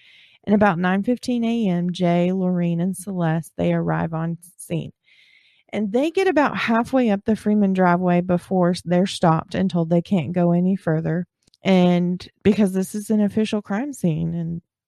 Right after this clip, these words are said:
you know, we don't want you on, on the land contaminating it, right? Onlookers, they begin to gather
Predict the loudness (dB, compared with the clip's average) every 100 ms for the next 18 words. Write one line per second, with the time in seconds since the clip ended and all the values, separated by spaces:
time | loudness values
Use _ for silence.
0 | -12 -4 -2 -2 -4 -4 0 0 0 -2
1 | -4 -2 0 2 2 0 -2 -4 -2 0
2 | 0 2 2 0 -2 -4 -4 -2 0 0
3 | 0 -2 -8 -10 -8 -6 -6 -10 _ _
4 | -20 -20 _ -4 0 2 0 -2 -2 -2
5 | -4 -4 0 2 2 0 -2 0 2 2
6 | 2 0 -2 -6 -6 0 2 2 0 0
7 | 0 2 0 0 -2 -4 -8